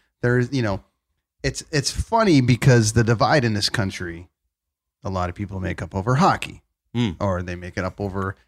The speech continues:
Speaker 1: hey, Alberta and B C are their
Speaker 2: Right.
Speaker 1: own thing, and then Quebec's its own thing, and Ontario its own thing. It's really interesting to watch from the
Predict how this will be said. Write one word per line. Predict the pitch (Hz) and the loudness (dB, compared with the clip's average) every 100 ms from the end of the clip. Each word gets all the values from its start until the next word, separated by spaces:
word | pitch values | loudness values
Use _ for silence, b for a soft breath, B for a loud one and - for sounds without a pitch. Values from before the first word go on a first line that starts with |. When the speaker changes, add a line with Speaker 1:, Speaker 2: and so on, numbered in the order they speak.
| _ | _
Speaker 1:
hey, | 151 101 90 _ _ | -2 -2 -6 _ _
Alberta | 110 104 110 107 | -6 0 0 0
and | 110 113 | -2 -6
B | 113 | -8
C | 110 - 113 107 | -6 -6 -4 -4
are | 92 90 | -6 -6
their | 107 95 | -6 -2
Speaker 2:
Right. | 104 175 | 2 2
Speaker 1:
own | 170 | 2
thing, | - 170 156 123 | 2 2 2 -2
and | 110 | -4
then | 101 | -6
Quebec's | 101 110 120 - | -8 -4 -4 -4
its | 117 120 | -6 -4
own | 113 | -4
thing, | 120 165 143 | -2 0 0
and | 120 | -2
Ontario | 107 160 151 139 131 | -2 2 4 6 4
its | 127 | 4
own | 127 | 4
thing. | 123 127 123 _ _ _ - | 4 4 2 _ _ _ -2
It's | 127 | 2
really | 147 180 170 | 4 4 2
interesting | 143 131 135 143 127 | 0 -2 -2 0 0
to | |
watch | 113 120 110 - | 2 2 0 -4
from | - 127 117 104 98 _ _ | 0 2 2 0 -6 _ _
the | - | -14